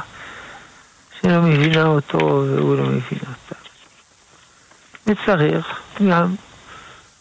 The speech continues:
מוסדות חינוך מתאימים לילדים. גם ככה ילדים הרבה פעמים מתקשים בלימודים.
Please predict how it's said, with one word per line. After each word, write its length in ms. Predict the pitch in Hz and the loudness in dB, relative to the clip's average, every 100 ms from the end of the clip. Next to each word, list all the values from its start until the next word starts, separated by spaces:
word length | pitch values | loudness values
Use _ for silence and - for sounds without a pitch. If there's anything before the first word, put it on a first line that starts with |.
| _ _ | _ _
מוסדות 400 | 180 170 156 190 - | 0 2 2 0 -2
חינוך 540 | - 160 135 160 - - - - - - | -2 0 0 -2 -8 -14 -18 -20 -18 0
מתאימים 580 | 175 - 185 151 131 170 - - - - - | 0 2 0 0 -2 -6 -12 -20 -14 -8 -4
לילדים. 520 | 165 165 175 185 208 240 - - - - - - - - - - _ _ _ _ _ _ _ - - - - - - - - - | 0 2 2 2 0 -2 -8 -10 -12 -14 -20 -20 -20 -20 -20 -20 _ _ _ _ _ _ _ -12 -12 -14 -20 -20 -20 -20 -20 -4
גם 160 | 165 175 | -2 0
ככה 420 | 190 240 226 233 | 0 0 2 0
ילדים 480 | 190 165 151 147 147 | 2 2 0 0 0
הרבה 300 | 135 135 147 | 0 2 0
פעמים 420 | 135 139 139 131 | 0 0 -2 -2
מתקשים 680 | 131 - 143 131 - 143 127 | -4 -4 -4 -2 -2 -4 -2
בלימודים. 680 | 127 127 127 - - - 160 | -2 -2 -4 -6 -6 -8 -10